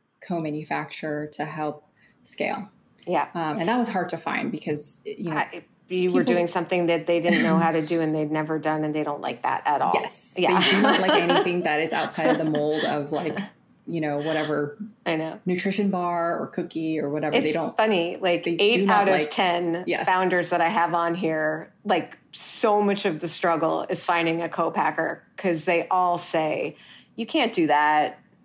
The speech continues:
Speaker 2: W-, w-, you know, it would be
Speaker 1: Yeah.
Speaker 2: so much better if you just did this," or,
Speaker 1: Yeah.
Speaker 2: "Instead of doing that, can we do this?" And, you know, "Instead of actual ingredients, can we use this?" And,
Speaker 1: Yeah, and then you have
Speaker 2: you
Speaker 1: to
Speaker 2: know.
Speaker 1: also understand they just want the easiest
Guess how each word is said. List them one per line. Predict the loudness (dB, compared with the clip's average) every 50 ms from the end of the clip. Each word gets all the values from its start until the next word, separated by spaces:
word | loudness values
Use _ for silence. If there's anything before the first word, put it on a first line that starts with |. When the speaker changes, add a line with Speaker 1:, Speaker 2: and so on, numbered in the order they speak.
| _ _
Speaker 2:
W-, | -2 -2 -2 -2 -4 -6
w-, | -6 -6 -4 0 0
you | 2
know, | 2 2 2 2 2 0 0 0
it | 0 2 2
would | 2 2 2
be | 2
Speaker 1:
Yeah. | 2 2 2
Speaker 2:
so | 2
much | 2 0 0 0 2
better | 2 4 4 4 4 2
if | 2 2
you | 0 -2
just | 0 -2 -6 -4 -2
did | -2 -2 0 2
this," | 2 2 2 2 0 -2 -4 -2 0
or, | 2 2 2 2 2 2
Speaker 1:
Yeah. | 2 2 2
Speaker 2:
"Instead | 2 2 2 2 2
of | 0 0 0
doing | 0 0 2 2 2 2
that, | 2 2 2 2 2 0 -2 -4
can | -4 -2 0
we | 0 2
do | 2 2 2
this?" | 2 2 2 2 2 0 -2 -2 -2
And, | -2 -2 -2 -2 -2 -4 -8 -8 -6
you | -4 -2
know, | -2 -2 -2
"Instead | -4 -4 -2 0 2
of | 2 2 0 -2 -6 -14 -10
actual | -4 -2 -2 -2 -2 -4 -4 -2 0 2 2
ingredients, | 2 2 2 2 2 2 2 0 -2 -2 -6 -6
can | -4 -4 -2 -2
we | -2 -2
use | -2 -2 -2 -4 -4
this?" | -2 0 0 0 0 0 -2 -4 -4 -2
And, | -2 0 0
Speaker 1:
Yeah, | 0 0 0 0 0
and | 0 2
then | 2 2
you | 2 2
have | 2 0
Speaker 2:
you | 0
Speaker 1:
to | 0
Speaker 2:
know. | -2 -2
Speaker 1:
also | -2 -2 -2 -2
understand | -2 -2 -4 -4 -4 -6 -4 -4 -2
they | -2 0 0 0
just | -2 -4 -4 -4 -4
want | -4 -4 -4
the | -4 -4
easiest | -2 -2 -2 -2 -2 -2 -2 -2 -2 -4 -6 -10